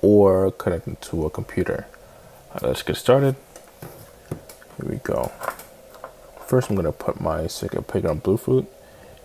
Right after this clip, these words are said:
into, uh, pairing mode for a quick process. There we go. And we should be connected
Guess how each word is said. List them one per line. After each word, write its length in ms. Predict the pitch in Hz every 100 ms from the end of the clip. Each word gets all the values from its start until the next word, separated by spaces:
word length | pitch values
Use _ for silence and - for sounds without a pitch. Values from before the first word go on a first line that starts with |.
| -
into, 760 | 82 78 - - 80 73 71
uh, 240 | 55 71 67
pairing 440 | - - 92 92
mode 260 | 110 147 151 - - - - - - - - - - - - - - - -
for 160 | - -
a 80 | -
quick 340 | - - -
process. 680 | - 120 127 - 131 - - - - - - - - - - - - - - -
There 100 | -
we 80 | -
go. 260 | - 50 50 - - - -
And 120 | -
we 100 | 55
should 400 | - - 117 113
be 140 | 92
connected 760 | - - - 82 - - 76 95